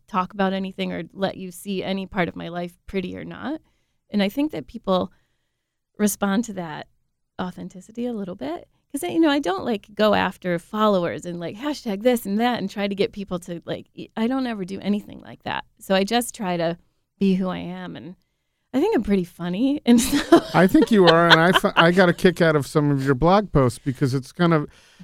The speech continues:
Speaker 2: it's the other side of you. It's
Speaker 1: Yeah.
Speaker 2: the,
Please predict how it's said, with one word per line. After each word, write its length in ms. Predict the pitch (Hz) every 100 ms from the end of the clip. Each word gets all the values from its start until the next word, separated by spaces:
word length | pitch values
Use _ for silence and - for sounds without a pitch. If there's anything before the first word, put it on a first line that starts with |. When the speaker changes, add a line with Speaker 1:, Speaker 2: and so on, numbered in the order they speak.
| -
Speaker 2:
it's 180 | 139 123
the 160 | - 151
other 240 | 160 175 180
side 460 | 147 117 113 120 - -
of 220 | 123 110
you. 340 | 120 123 127
It's 240 | 143 127 208
Speaker 1:
Yeah. 140 | 175
Speaker 2:
the, 220 | 147 139